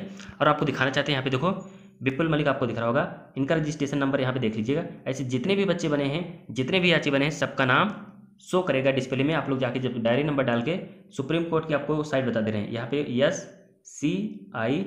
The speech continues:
मतलब सुप्रीम कोर्ट इंडिया फिर डॉट जी ओ वी डॉट इन, ठीक है भाई, ये ऑफिशियल साइट है, इसको सर्च करोगे किसी भी वेब ब्राउज़र पर तो आपको वहाँ पे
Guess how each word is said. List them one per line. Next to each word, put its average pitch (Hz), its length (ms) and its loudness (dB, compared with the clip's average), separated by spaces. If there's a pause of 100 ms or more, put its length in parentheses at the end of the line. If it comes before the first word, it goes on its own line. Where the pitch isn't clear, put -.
(280)
मतलब 135 180 -2
सुप्रीम 139 340 -2
कोर्ट 143 480 -2
इंडिया 131 320 2
फिर 127 160 -4
डॉट 135 360 0 (420)
जी 143 300 -2
ओ 120 180 -2
वी 139 180 2 (420)
डॉट 120 360 -2
इन, 107 160 -2 (260)
ठीक 190 140 -2
है 151 80 -2
भाई, 131 120 -2
ये 139 280 -2
ऑफिशियल 123 360 -2
साइट 147 220 -2
है, - 460 -6
इसको 160 180 -4
सर्च 120 240 -2
करोगे 135 260 2
किसी 147 200 -6
भी 143 120 0
वेब 139 160 0
ब्राउज़र 139 240 4
पर 170 160 0 (480)
तो 151 80 0
आपको 139 380 -2
वहाँ 135 240 0
पे 170 120 0